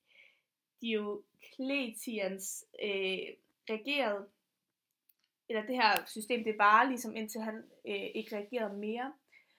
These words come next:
Øh, herefter udløste det så borgerkrige mellem de resterende kejsere, og her fik, øh, her fik,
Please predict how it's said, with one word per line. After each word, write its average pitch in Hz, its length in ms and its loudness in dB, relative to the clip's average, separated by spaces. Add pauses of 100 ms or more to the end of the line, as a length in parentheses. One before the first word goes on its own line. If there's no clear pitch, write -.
(280)
Øh, 220 340 2 (120)
herefter 247 500 4
udløste 226 600 -2
det 208 160 -6
så 202 140 -2 (100)
borgerkrige 220 680 0
mellem 214 380 -4
de 214 140 -6
resterende 240 520 -2
kejsere, 196 600 -4 (480)
og 233 140 2
her 247 200 6 (160)
fik, 254 360 -6
øh, 196 540 -2 (440)
her 233 220 0 (100)
fik, 240 180 -8